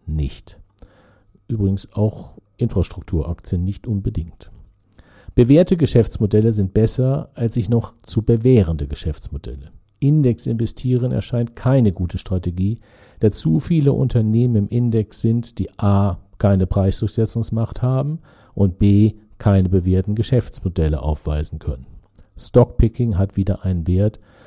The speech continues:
und Small Caps sind so preiswert wie seit der Finanzkrise nicht mehr. Wenn sich das in der Entwicklung, wann sich das in der Entwicklung der Aktienkurse bemerkbar macht, weiß ich nicht. Wie häufig genannt, können wir nicht timen und kennen auch niemanden, der die das wiederholt geschafft hat.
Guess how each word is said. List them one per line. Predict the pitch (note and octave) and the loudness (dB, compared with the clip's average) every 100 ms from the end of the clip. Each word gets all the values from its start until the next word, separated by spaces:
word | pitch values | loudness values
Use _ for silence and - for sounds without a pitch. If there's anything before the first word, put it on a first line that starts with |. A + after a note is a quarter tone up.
| _ | _
und | - F2 | -4 -2
Small | - G#2 A#2 | 2 2 2
Caps | - B2 A#2+ - | 2 0 -2 -6
sind | B2 F#2 F2 | -4 -2 -2
so | C#2+ | -4
preiswert | - F#2+ F#2 - F#2 F#2 - | 0 0 0 0 0 0 -4
wie | G2+ | -2
seit | F2 D#2+ | 0 0
der | E2+ | -2
Finanzkrise | - G2+ D#2 - - D2+ C#2+ | -2 -2 -2 -4 -8 -8 -8
nicht | C#2 - - | -10 -12 -12
mehr. | D#2 - - - _ _ _ _ - _ - _ - | -12 -14 -20 -20 _ _ _ _ -20 _ -20 _ 0
Wenn | A2+ | 2
sich | B2+ | 4
das | - E3 G3+ | 6 4 4
in | |
der | F#3+ | 2
Entwicklung, | C#3 B2+ C#3 D3 C3 G#2+ | 2 0 0 0 0 0
wann | F2+ C3+ | 2 2
sich | C3+ G2+ | 2 0
das | - A#2 | 0 0
in | A2 | 0
der | A2 | 0
Entwicklung | G2+ A2 A#2 A2+ G2+ | 0 -2 -2 -2 -2
der | F2 | -2
Aktienkurse | - - G#2+ A2 G2+ | -4 -6 -2 0 2
bemerkbar | G2 F#2+ G2+ A2 G2+ | 2 2 2 0 -2
macht, | F#2 F#2+ - _ - | 0 -2 -6 _ -2
weiß | D#2+ D2+ | 0 0
ich | D#2 - | -6 -12
nicht. | C#2+ - - - _ - | -14 -14 -20 -20 _ 0
Wie | G2+ | 2
häufig | F#2 B2 C#3 C#3 - | 6 4 4 0 -2
genannt, | F#2 G2 A2 D#3 - _ _ - | 0 2 0 -2 -6 _ _ -4
können | - B2+ D3 C3+ | 2 4 2 0
wir | B2+ | 0
nicht | G#2 - | 0 -2
timen | - A2 A#2 B2 C#3 | 0 4 2 2 -2
und | G2 - | -6 -2
kennen | A#2 B2 A#2+ | 2 2 2
auch | F#2+ E2+ | 0 -2
niemanden, | F2+ A2 A#2 A#2 A#2 A2 G2 | 0 2 2 2 0 -2 -2
der | G2 F#2+ | 0 0
die | F#2+ G2 G#2+ | 0 -2 -2
das | F#2 - | -4 -2
wiederholt | E2+ D#2 E2+ F2+ | 0 0 0 -2
geschafft | - - D#2+ - C#2+ | -4 -2 -4 -4 -12
hat. | - | -14